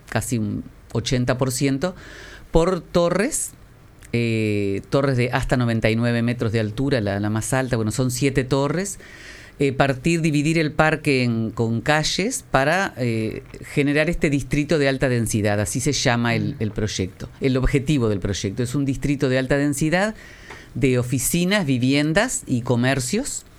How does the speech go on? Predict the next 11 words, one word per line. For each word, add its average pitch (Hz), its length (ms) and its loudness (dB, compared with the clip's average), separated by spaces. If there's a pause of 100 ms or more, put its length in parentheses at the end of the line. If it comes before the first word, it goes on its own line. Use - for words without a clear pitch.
(680)
que 170 180 2
se 185 140 0
instalan, 185 600 2
eh, 151 360 2
en 143 220 2
torres 156 540 0
en 131 160 0
el, 113 400 0 (180)
en 120 140 0
el 104 120 0
parque. - 460 -4